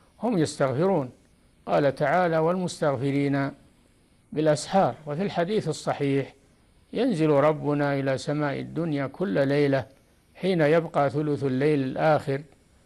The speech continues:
فيقول: هل من سائل فأستجيب له؟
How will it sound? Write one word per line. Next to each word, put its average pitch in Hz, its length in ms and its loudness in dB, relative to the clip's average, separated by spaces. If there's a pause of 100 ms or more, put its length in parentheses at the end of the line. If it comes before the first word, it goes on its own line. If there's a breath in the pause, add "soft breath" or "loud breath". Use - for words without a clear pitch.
(120)
فيقول: 180 520 2
هل 170 200 2
من 151 180 0
سائل 151 580 2
فأستجيب 139 720 -4
له؟ 147 260 2